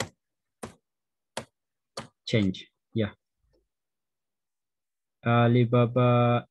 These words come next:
Udacity, uh, internal, external, Alibaba. There are a lot of, uh, internal and external links here. Total number of links, thirty-nine, uh, links are extracted from this, uh, Udacity. Uh,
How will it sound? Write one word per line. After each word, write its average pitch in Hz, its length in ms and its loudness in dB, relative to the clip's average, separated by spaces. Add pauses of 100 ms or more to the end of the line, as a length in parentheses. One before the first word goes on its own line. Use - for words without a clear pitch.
(260)
Udacity, 117 840 -2 (240)
uh, 117 40 -10
internal, 107 1600 -4
external, 113 680 -4
Alibaba. 113 520 -6 (840)
There 147 160 4
are 151 100 6
a 147 80 4
lot 139 200 0
of, 127 180 -2 (160)
uh, 117 300 -2
internal 120 320 -2
and 117 180 -4
external 110 440 -8
links 120 380 -6
here. 165 260 -4 (380)
Total 151 240 0
number 139 280 2
of 127 100 -8
links, 180 360 -6
thirty-nine, 135 760 0
uh, 104 360 -10
links 110 320 -10
are 95 160 -8
extracted 117 680 -6
from 120 300 0
this, 110 360 -8
uh, 101 380 -10 (400)
Udacity. 135 560 0 (720)
Uh, 120 380 0